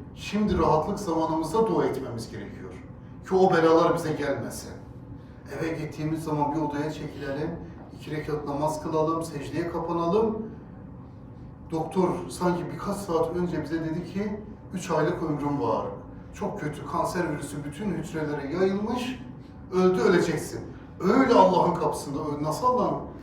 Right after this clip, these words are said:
eve geldiğimiz zaman nasıl dua ederiz, değil mi? Moral sıfır, mutsuz, "Artık ne olacak be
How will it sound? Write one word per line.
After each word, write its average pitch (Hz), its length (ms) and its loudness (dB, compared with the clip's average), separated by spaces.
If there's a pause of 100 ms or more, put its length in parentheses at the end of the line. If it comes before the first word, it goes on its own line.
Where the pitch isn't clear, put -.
(180)
eve 156 200 2
geldiğimiz 143 540 0
zaman 147 260 -2
nasıl 190 260 -4
dua 185 160 2
ederiz, - 340 -2
değil 196 120 -2
mi? 196 100 0 (760)
Moral 135 320 0
sıfır, 180 680 -2 (560)
mutsuz, 170 800 -2 (640)
"Artık - 280 -8 (280)
ne 156 40 -2
olacak 180 460 2
be 165 40 -4